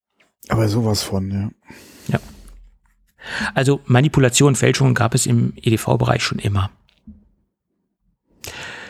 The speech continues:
Speaker 2: Leider. Gut. Dann haben wir es doch für heute, würde ich sagen.
Speaker 1: Ich denke schon, ja.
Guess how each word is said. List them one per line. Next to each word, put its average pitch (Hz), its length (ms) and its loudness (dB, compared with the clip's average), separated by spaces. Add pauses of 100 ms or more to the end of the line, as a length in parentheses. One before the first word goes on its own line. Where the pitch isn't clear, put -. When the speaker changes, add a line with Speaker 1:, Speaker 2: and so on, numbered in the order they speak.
(340)
Speaker 2:
Leider. 101 480 0 (3000)
Gut. - 300 2 (1080)
Dann 131 320 0
haben 180 240 4
wir 175 160 0
es - 180 0
doch 101 160 -2
für 98 200 -2
heute, 101 260 -2
würde - 160 -6
ich - 100 -8
sagen. - 560 -10
Speaker 1:
Ich - 200 -4
denke 120 220 2
schon, 123 280 2
ja. 107 200 2